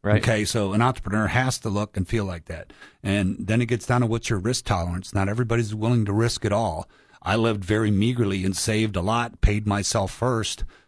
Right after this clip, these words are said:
Speaker 2: which I think is a big strategy for financial success, uh, to be able to put away some money. So when I did cut the cord and go, that I could do it.
Speaker 1: Mm-hmm.
Speaker 2: And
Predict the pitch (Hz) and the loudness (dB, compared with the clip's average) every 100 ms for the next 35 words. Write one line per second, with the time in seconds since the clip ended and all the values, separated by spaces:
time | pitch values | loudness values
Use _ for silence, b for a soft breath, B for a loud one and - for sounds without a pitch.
0 | - 98 98 - 104 98 98 87 110 101 | -8 -2 -2 0 0 0 -2 0 -2 -2
1 | - 104 104 98 95 110 101 - 107 107 | -2 -2 0 -2 -4 -4 -6 -2 0 0
2 | 107 104 - 104 - 143 131 - - b | -2 -4 -6 -6 0 0 0 -2 -8 b
3 | b _ 104 104 - - 110 101 - 147 | b _ -2 -2 -2 0 0 4 4 4
4 | 113 104 - 107 101 107 - 110 101 104 | 2 -2 0 0 2 0 0 0 0 0
5 | 98 131 139 117 110 - 110 104 101 98 | 0 -2 0 -2 -2 0 2 2 2 2
6 | 101 104 101 b b _ 101 101 101 90 | 0 0 -2 b b _ 0 0 0 -2
7 | 82 78 65 - _ - 92 95 | -2 -4 -4 -10 _ -6 0 0